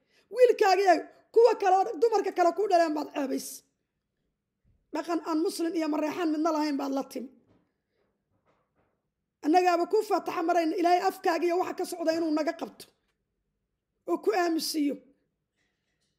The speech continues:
Ilaahayga ku qalqay Mukhtaar ka baq. Ma waalida waad miyir qabtaa. Rag adaa u dheer, qurux qiimo la'aanaad noqotay. Ragga Soomaaliyeed ninka ugu quruxda badan baad. Sujuudda wejiga kuu taalla. Haddaynaba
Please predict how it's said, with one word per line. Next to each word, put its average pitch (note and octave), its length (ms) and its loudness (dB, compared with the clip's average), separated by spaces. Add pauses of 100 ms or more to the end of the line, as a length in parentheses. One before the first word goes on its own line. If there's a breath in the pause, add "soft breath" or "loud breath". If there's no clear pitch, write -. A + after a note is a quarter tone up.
(540)
Ilaahayga F#4+ 360 0
ku - 100 -16
qalqay D#4+ 300 -2
Mukhtaar D#4+ 380 -4
ka C#4 100 -8
baq. - 180 -18 (600)
Ma F4 120 0
waalida F4 380 2
waad D#4+ 180 0
miyir D#4 200 -2
qabtaa. - 340 -18 (320)
Rag F4 200 -2
adaa F4 300 0
u F4 80 0
dheer, D#4+ 200 -4 (300 soft breath)
qurux F#4+ 280 0
qiimo F4+ 280 -2
la'aanaad E4 400 -4
noqotay. D4 300 -10
Ragga F4+ 220 -2
Soomaaliyeed E4+ 480 -4
ninka F#4+ 200 -4
ugu G4 140 -2
quruxda F4 340 -4
badan D4+ 240 -4
baad. - 180 -12 (380 soft breath)
Sujuudda G4+ 480 2
wejiga F#4+ 320 -2
kuu G4 180 -2
taalla. C#4 320 -2 (340 loud breath)
Haddaynaba E4 600 -2